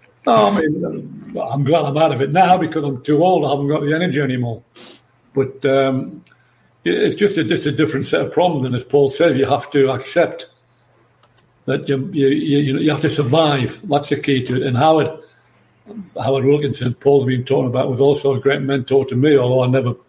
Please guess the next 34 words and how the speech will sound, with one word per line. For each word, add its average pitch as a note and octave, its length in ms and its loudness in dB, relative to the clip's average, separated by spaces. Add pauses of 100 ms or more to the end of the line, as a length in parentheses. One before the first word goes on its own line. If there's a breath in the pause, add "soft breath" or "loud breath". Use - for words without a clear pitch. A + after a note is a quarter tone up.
(120)
I B2+ 60 -2
never C#3 260 2
actually A2+ 460 -2 (100)
worked D3 240 4
for A2+ 160 -12
him. - 120 -18 (1160 soft breath)
Uh, A#2+ 160 0
but B2+ 100 0
I B2+ 40 2
spent - 300 -2
a C3+ 60 -2
lot C#3+ 180 4
of - 80 -6
time C#3+ 280 2
with A2+ 100 -2
him. B2 160 -4 (720 soft breath)
And, B2+ 440 0
um, C#3 840 0 (1120)
you, G3+ 480 -6
you D3 220 0
have C3+ 180 0
to D3 100 4
accept E3+ 500 0
what D3 140 4
the D3 60 -6
situation C#3+ 600 2 (120)
is, C3 260 -2
is, C#3 260 -2
is A#2+ 240 -4
going C3 220 -2
to A#2+ 60 -2
be. D3 400 2 (220)
And, A#2 480 -2
uh, A#2 360 0